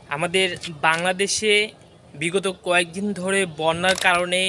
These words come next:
ফেনী, নোয়াখালী, হবিগঞ্জ, সিলেট, কুমিল্লা, খাগড়াছড়ি বিভিন্ন জেলায় পানিতে প্লাবিত হয়ে গিয়েছে। অনেক মানুষ তাদের সয় সম্পদ হারিয়ে,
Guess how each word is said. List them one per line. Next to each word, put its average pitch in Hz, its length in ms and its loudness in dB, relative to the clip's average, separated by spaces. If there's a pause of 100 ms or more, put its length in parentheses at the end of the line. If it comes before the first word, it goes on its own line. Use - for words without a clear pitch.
(420)
ফেনী, 175 460 0 (680)
নোয়াখালী, 175 720 0 (240)
হবিগঞ্জ, 170 720 -2 (320)
সিলেট, 180 520 0 (600)
কুমিল্লা, 185 540 2 (320)
খাগড়াছড়ি 175 720 0 (500)
বিভিন্ন 175 380 -2 (180)
জেলায় 175 420 4 (100)
পানিতে 170 460 2 (420)
প্লাবিত 170 380 2
হয়ে 175 260 -2
গিয়েছে। 175 420 0 (580)
অনেক 175 360 0
মানুষ 165 380 0 (200)
তাদের 165 360 4 (280)
সয় 170 260 0
সম্পদ 170 520 -4 (120)
হারিয়ে, 170 500 2